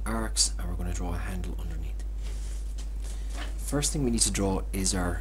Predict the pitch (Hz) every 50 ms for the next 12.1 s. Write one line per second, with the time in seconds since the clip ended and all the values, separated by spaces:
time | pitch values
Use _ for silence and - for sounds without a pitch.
0 | - 95 98 98 101 101 98 - 101 98 95 95 98 - - 135 - - - -
1 | - - - - - - - - - - - - - - - - - - - 110
2 | - - 95 90 92 82 - - 135 143 139 139 123 113 107 - - - - 143
3 | 143 143 143 - 143 131 120 117 107 101 95 92 90 82 90 87 92 113 131 139
4 | 139 - - - - - - - - - - - - - - - - - - -
5 | - - - - - - - - - - - - - - - - - - - -
6 | - - - - - - - - - - - - - - - - - - - -
7 | - - - 123 - - 107 107 110 107 107 101 - 104 101 104 107 - - 101
8 | 98 98 98 98 101 98 95 95 - - - - - - - - - - - -
9 | - - - - - - - - - - - - - 113 110 117 120 117 110 123
10 | 123 123 117 - - - - - - - - - - - - - - - - -
11 | - - - - - - - - 90 87 85 85 - - 98 95 92 - 92 -
12 | 90 87